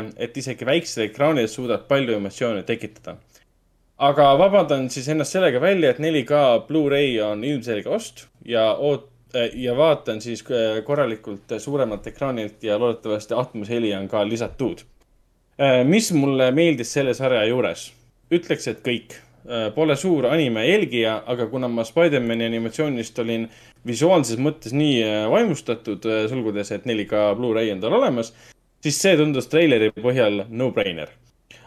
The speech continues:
Aga kogu see stiil, story, sound, see on lihtsalt nii perfect combo, et raske on panna hindeks vähem kui kümme kümme. Lemmik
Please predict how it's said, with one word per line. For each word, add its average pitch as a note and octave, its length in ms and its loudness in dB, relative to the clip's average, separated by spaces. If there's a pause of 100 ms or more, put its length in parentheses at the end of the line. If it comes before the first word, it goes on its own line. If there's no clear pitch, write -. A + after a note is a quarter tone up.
(100)
Aga B2 260 0
kogu F3 300 -2
see G#2+ 120 -8
stiil, F3 500 0
story, C#3+ 440 0
sound, C3+ 560 0
see A#2 160 -6
on A2+ 60 -4
lihtsalt A2 280 -10
nii C#3+ 360 0 (140)
perfect D3+ 440 -2
combo, D#3+ 480 2 (320)
et A2+ 220 -4
raske E3 280 0
on G#2+ 140 -4
panna A#2 260 -2
hindeks C#3 380 -2
vähem C3+ 260 -2
kui G2+ 120 -6
kümme A#2+ 280 -6
kümme. A2 300 -4 (580)
Lemmik E3 460 0